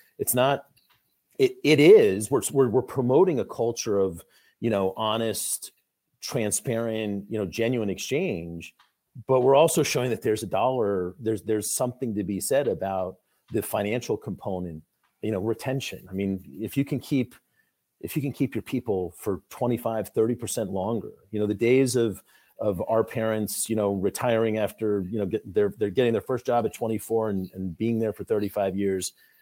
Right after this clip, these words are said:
those days are largely over. But if you can keep a millennial, if you can keep a Gen Zer for another year, year and a half, past the three, three and a half year average, that's huge.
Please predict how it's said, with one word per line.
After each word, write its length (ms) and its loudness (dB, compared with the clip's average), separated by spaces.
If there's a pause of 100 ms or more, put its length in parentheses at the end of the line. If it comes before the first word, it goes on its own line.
(120)
those 160 6
days 220 4
are 180 2 (800)
largely 520 2
over. 360 -4 (500)
But 120 2
if 80 -4
you 100 4
can 640 0
keep 180 0
a 80 4
millennial, 600 0
if 100 -10
you 60 -4
can 100 -6
keep 220 -4
a 60 0
Gen 300 0
Zer 520 -2 (420)
for 100 0
another 240 2
year, 440 0
year 220 0
and 120 0
a 20 -2
half, 400 -4
past 300 -4
the 60 -8
three, 280 -2
three 200 -2
and 60 0
a 100 -2
half 220 -4
year 220 2
average, 680 -4 (600)
that's 160 2
huge. 540 -2